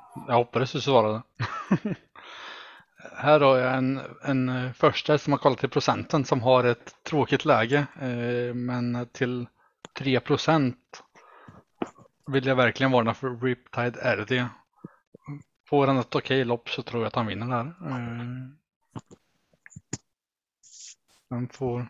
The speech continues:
Glenn Moses vara jättebra, men Riptide R D tre procent, eh, vi kan se om stegar mycket. Jag tycker ändå att det är en riktigt rolig spik <laughs> på min lapp. Sen är inte alla lite lika våghalsiga, men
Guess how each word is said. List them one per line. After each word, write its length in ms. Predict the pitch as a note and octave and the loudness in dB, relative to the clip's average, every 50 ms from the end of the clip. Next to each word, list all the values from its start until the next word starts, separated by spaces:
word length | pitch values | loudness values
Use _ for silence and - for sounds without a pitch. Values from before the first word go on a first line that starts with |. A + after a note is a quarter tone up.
| - _ _ | -12 _ _
Glenn 160 | - C3+ A#2+ | -2 0 0
Moses 300 | A#2+ A2+ G#2 - - G2+ | 0 0 -2 -4 -4 0
vara 100 | G#2+ A#2+ | 2 2
jättebra, 340 | A2+ - - - A#2+ C#3+ C3 | 2 2 0 2 2 4 4
men 280 | A2+ A#2+ A#2 A#2 A2+ - _ _ _ _ _ _ _ _ _ - - - - - - - | 4 2 -2 -4 -8 -12 _ _ _ _ _ _ _ _ _ -20 -14 -12 -10 -10 -10 -10
Riptide 480 | - - C3 A#2 - - B2+ B2 A#2+ B2 | -4 -2 -2 0 2 0 0 0 0 0
R 140 | A#2+ A2+ G#2+ | -2 -2 -2
D 120 | B2 C3+ | -2 -2
tre 300 | A#2+ - - - C3+ A#2+ | -2 -2 -2 0 0 0
procent, 600 | - - A#2 - - C3+ A#2 A2+ - _ - - | 0 -2 0 2 2 2 2 0 -6 _ -12 -10
eh, 380 | - - A#2 A#2+ A#2 A#2 - - - - - - - - - - _ _ - - _ _ _ - - - _ _ _ _ _ - - _ _ _ _ _ _ _ _ _ _ _ _ _ - - - A#2+ B2+ - _ _ _ | -8 -6 -6 -6 -6 -6 -6 -8 -8 -12 -16 -20 -20 -20 -20 -20 _ _ -20 -20 _ _ _ -20 -20 -20 _ _ _ _ _ -20 -20 _ _ _ _ _ _ _ _ _ _ _ _ _ -20 -20 -20 -20 -20 -20 _ _ _
vi 80 | - - | -14 -6
kan 140 | - D#3+ C3+ | -4 -4 -2
se 100 | - B2+ | 0 0
om 100 | A#2+ A2 | -2 0
stegar 240 | - C#3 B2 A2+ A#2 | 0 0 2 2 2
mycket. 300 | B2 B2 - - - - | 2 2 0 -2 0 0
Jag 120 | C#3+ A#2+ | 0 0
tycker 160 | - B2 A#2+ | 0 0 -2
ändå 200 | A#2+ A#2 A2 A#2 | -2 0 0 -2
att 100 | A#2 - | -2 -2
det 100 | - B2 | -4 -4
är 300 | A2+ A2+ A2+ A2+ A#2 A2+ A2 _ _ _ | -4 -4 -4 -6 -8 -10 -14 _ _ _
en 120 | - B2+ A#2+ | -12 -10 -10
riktigt 320 | A2 - - - A2 - | -10 -10 -12 -12 -8 -6
rolig 460 | - B2+ G#2 G#2 A#2+ C3 B2+ A#2+ A#2+ - _ _ _ - - - - - - - _ | -6 -6 -4 -2 -2 -2 -2 -2 -4 -8 _ _ _ -20 -20 -20 -20 -20 -20 -20 _
spik 520 | - - - - C#3 A#2+ G#2+ - - - - _ _ - - - - - - - _ | -18 -4 2 2 2 2 2 -2 -10 -20 -20 _ _ -20 -20 -20 -20 -20 -20 -20 _
<laughs> 480 | _ _ _ - A#2 - - - F3+ D#3 | _ _ _ 2 2 2 2 0 -2 0
på 80 | B2+ C3 | 2 4
min 200 | C3 B2 A2+ A2 | 4 4 2 2
lapp. 260 | G#2 G#2 - _ - - _ | 0 -4 -4 _ -16 -20 _
Sen 220 | - - B2 A#2+ | -10 -6 -4 -2
är 40 | B2 | -2
inte 160 | A#2+ - B2 | -2 0 0
alla 140 | A#2 A2 A#2 | 0 0 0
lite 320 | A#2+ A#2 G#2+ - - A2+ F#2+ - | -2 -4 -8 -12 -12 -14 -12 -10
lika 280 | C3+ B2 A2 - B2+ B2+ | -10 -10 -8 -8 -8 -6
våghalsiga, 600 | A#2+ B2 A#2 G#2 G2+ G#2+ G2+ - - - A#2 A#2 | -4 -4 -4 -4 -4 -6 -6 -10 -12 -12 -10 -10
men 120 | A#2 A2+ | -10 -12